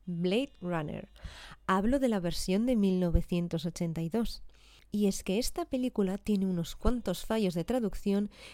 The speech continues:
que hace que se te afine el oído cuando la escuchas en español de España, pero cuando cambias a la versión original en inglés, tus oídos deciden dejar de afinarse y optan por taponarse para no escuchar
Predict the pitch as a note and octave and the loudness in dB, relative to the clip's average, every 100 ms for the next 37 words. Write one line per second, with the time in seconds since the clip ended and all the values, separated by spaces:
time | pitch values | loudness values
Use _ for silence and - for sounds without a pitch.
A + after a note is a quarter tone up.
0 | - - G3 G#3+ - D4 A3+ - G3 F#3 | -14 0 2 6 6 4 2 0 2 8
1 | - C4 D4 D4 G#3 G3+ G3+ G#3 G3 F#3 | 8 8 2 2 2 2 2 0 2 2
2 | F3 E3+ - G3 - F#3 - E3+ E3+ - | 2 0 -2 -2 -2 -4 -2 -4 -4 -4
3 | D#3+ E3+ F3 F#3 - G#3+ G3 A3 - - | -2 -2 -2 -4 -2 -2 -2 -4 -8 -20
4 | - - - - - G3 F3 F#3+ E3+ F3 | -20 -20 -20 -4 2 4 4 2 2 -2
5 | - C#4 D4 G#3 G3 F3 E3 - - A#3+ | -2 -2 0 -2 0 0 0 -2 -2 0
6 | F#3+ F3 - F#3 A3 G#3 B3 F#3+ E3+ E3+ | -2 -2 -2 -2 0 0 2 2 2 -2
7 | F#3+ - - - - - B3+ A3 - G3 | -4 -8 -20 -20 -20 0 4 4 4 4
8 | A#3+ G#3 F#3 F3 F3+ G#3 F#3 D#3+ D#3 - | 4 4 2 0 0 0 0 0 -2 -2
9 | C4 D4+ C4+ - A3+ A3+ A3 - A#3+ - | 0 0 -2 -2 -2 -2 -2 -2 -4 -4
10 | - F3+ F#3+ - - D4 C#4+ - G#3 F#3+ | -2 2 4 4 4 0 2 10 10 10
11 | - F3 - E3 G3+ - C4+ B3+ A3 F#3 | -2 4 4 4 0 -2 -2 0 0 0
12 | F3+ G3+ A#3 - - F#3+ - F3+ | 0 2 0 -2 -6 -6 -4 -6